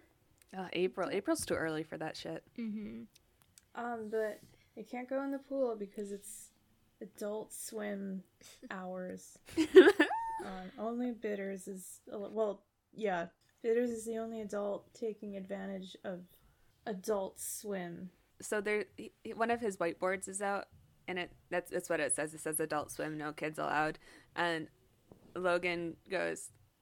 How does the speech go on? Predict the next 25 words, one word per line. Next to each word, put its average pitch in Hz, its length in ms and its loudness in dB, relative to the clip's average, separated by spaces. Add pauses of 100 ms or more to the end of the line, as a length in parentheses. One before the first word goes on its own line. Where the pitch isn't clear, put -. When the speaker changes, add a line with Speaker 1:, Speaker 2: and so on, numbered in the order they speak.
(100)
Speaker 1:
"That's 269 300 0
just - 280 -4
plain 190 360 -2
rude," 254 440 6 (360)
Speaker 2:
<laughs> - 400 -8
Speaker 1:
which 311 180 6
is 302 180 8 (160)
<laughs> - 160 -2
the 359 220 8
funniest 233 400 4
possible 220 500 -2
Speaker 2:
It's - 80 -6 (140)
Speaker 1:
response. 202 320 -2
Speaker 2:
not. 349 260 2
Speaker 3:
I'm 359 140 8
so 226 100 6
Speaker 1:
I 214 100 10
would 277 100 4
Speaker 3:
sorry 330 140 4
Speaker 1:
like 339 80 2
to 339 60 2
Speaker 3:
to - 20 -
do 285 40 2
this. 226 80 6
Speaker 1:
nominate 220 480 4